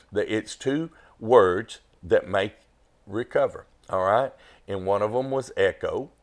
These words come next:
like we got our echocardiogram, and, and, uh, it means to be able. It means to be able, all right? To be able. And then kalos, recover full well. Well, echocardiogram, we know it's to be able to see,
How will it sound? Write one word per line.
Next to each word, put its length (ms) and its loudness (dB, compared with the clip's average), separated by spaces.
like 320 0
we 120 -10
got 240 0
our 160 0
echocardiogram, 1400 -4
and, 100 -18
and, 260 -6
uh, 180 -8
it 120 -4
means 340 -8
to 100 -14
be 280 -2
able. 400 0
It 80 -8
means 300 -8
to 120 -14
be 380 -8
able, 520 -4
all 140 -6
right? 260 -4
To 100 -8
be 240 -6
able. 460 -2
And 160 -8
then 120 -10
kalos, 520 -2
recover 460 -4
full 240 -10
well. 300 -6
Well, 160 -4
echocardiogram, 1080 -6
we 120 -10
know 300 -6
it's 200 -14
to 140 -10
be 240 -8
able 300 -8
to 160 -14
see, 440 -12